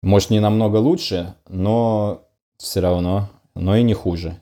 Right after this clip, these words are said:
Но потом у меня просто немного планы поменялись насчет этих перекрасок, и я просто оставил разделку без краски. А потом я посмотрел на свой шоссер и думаю,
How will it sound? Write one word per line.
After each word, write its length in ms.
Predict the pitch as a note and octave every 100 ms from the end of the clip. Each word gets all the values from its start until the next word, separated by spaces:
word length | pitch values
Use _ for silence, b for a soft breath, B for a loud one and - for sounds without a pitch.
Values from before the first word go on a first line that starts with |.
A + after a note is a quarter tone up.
| -
Но 120 | A2+
потом 280 | A2+ D3 C3+
у 40 |
меня 140 | A#2+ A#2
просто 280 | A#2 A2 A2+
немного 340 | A2 A2+ G#2+
планы 320 | A2+ C3+ E3
поменялись 640 | B2+ F#2+ F#2+ F#2+ E2+ E2+ -
насчет 480 | F2 E2+ - E2+
этих 240 | E2 C2+ -
перекрасок, 640 | F2+ F2 A#2+ C#3+ - E2
и 40 | F2
я 240 | G2 A2
просто 680 | - - G2 - F2+ F2 E2+
оставил 600 | F#2+ - C3 C#3 F#2 D#2+ _ _ _ -
разделку 680 | F2+ F2+ E2+ F#2+ B2+ -
без 280 | F2 F#2 G#2+
краски. 560 | - F2+ D#2+ - - E2+
А 100 | E2+
потом 480 | D#2+ F#2+ C#3+ D3+ C3
я 300 | - F#2+ F2+
посмотрел 520 | E2+ - G2+ F#2 G#2+ G2
на 100 | F#2
свой 240 | - G2
шоссер 540 | - C3+ C#3 - F2 - _ _ _ _
и 100 | -
думаю, 560 | F2 F2+ F2 F2 E2 E2